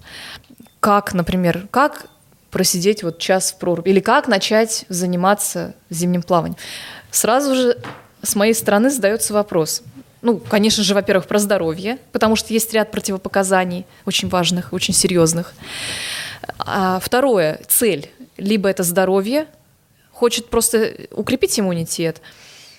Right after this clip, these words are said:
либо это желание заняться зимним плаванием, спортивным зимним плаванием, добиваться каких-то результатов, выступать на международных соревнованиях,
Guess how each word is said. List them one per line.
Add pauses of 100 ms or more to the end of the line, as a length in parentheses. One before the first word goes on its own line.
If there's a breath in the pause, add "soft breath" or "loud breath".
(380 loud breath)
либо
это
желание
заняться
зимним
плаванием,
спортивным
зимним
плаванием,
добиваться
каких-то
результатов,
выступать
на
международных
соревнованиях,